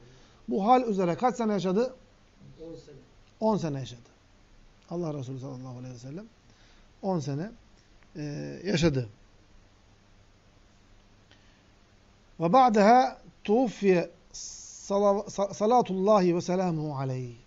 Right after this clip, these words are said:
Speaker 1: Medine'de onuncu yılında Allah Resulü sallallahu aleyhi ve sellem ne yaptı? Medine'de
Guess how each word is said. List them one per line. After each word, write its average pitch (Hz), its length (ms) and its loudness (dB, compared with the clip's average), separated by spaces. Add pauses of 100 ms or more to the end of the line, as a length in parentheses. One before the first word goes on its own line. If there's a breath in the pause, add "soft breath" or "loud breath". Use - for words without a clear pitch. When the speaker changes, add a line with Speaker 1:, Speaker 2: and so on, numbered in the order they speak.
(340)
Speaker 1:
Medine'de 214 440 -2
onuncu 226 380 -2
yılında 196 520 0 (880)
Allah 190 260 -2
Resulü 160 280 -6
sallallahu 151 440 -8
aleyhi 135 180 -8
ve 127 40 -12
sellem 156 320 -12 (420 soft breath)
ne 190 80 0
yaptı? 180 360 0 (600 soft breath)
Medine'de 175 540 0